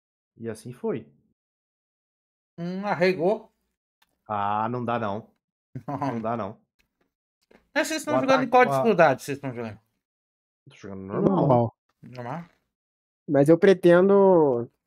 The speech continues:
Speaker 4: não sei, eu vou testar, né? Se não, eu volto pro normal.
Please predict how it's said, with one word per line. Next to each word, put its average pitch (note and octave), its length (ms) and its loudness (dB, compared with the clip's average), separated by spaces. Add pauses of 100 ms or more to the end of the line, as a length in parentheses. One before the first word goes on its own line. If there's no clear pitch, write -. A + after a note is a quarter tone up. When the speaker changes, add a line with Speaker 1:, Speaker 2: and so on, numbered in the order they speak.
(800)
Speaker 4:
não A#2+ 120 -8
sei, B2+ 200 0
eu C3 60 -2
vou B2+ 120 -4
testar, E3 460 2
né? C3+ 140 0
Se D#3 120 -4
não, E3+ 280 2
eu A3+ 60 -2
volto G3 280 2
pro A3 100 -6
normal. F3+ 440 2